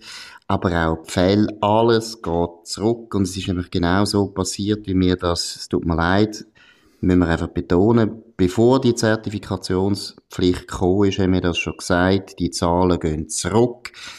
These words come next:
Die Kosovo-Welle oder die Ferienwelle, sagen wir jetzt mal netterweise,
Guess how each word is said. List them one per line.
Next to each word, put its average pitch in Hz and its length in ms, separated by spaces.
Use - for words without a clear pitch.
Die 90 100
Kosovo-Welle 95 1040
oder 85 160
die 76 220
Ferienwelle, 104 880
sagen 92 320
wir 90 80
jetzt 90 220
mal 87 200
netterweise, 85 840